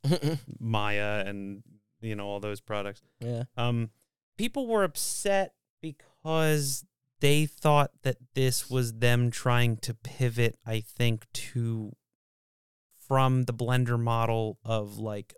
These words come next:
Speaker 2: open source, nonprofit, donation-based
Speaker 1: Oh.
Speaker 2: to company with shareholders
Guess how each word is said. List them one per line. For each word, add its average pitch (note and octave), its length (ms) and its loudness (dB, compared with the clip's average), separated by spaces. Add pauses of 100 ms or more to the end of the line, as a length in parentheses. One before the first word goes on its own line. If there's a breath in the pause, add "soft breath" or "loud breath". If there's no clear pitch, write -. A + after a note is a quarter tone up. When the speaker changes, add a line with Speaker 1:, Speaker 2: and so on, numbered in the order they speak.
(160)
Speaker 2:
open B2 440 2
source, A2+ 720 0 (1080)
nonprofit, A2+ 880 0 (180)
donation-based A2 1040 2
Speaker 1:
Oh. B2+ 80 -12
Speaker 2:
to A2+ 520 -2 (920)
company A#2+ 800 2 (540)
with A2+ 140 -2
shareholders A2 1040 0